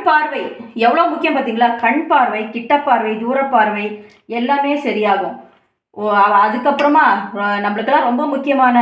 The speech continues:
தலைமுடி நல்லா வளரும்,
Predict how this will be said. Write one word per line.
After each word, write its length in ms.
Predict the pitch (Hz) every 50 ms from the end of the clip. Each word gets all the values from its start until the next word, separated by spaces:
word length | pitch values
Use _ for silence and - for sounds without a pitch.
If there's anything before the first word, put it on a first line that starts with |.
| 226 202 196 - - -
தலைமுடி 500 | 208 214 247 294 302 262 247 247 247 285 - - - - - _ _ _ _ _ _ -
நல்லா 440 | 220 208 208 226 254 285 294 339 349 349 -
வளரும், 320 | 214 208 208 - - -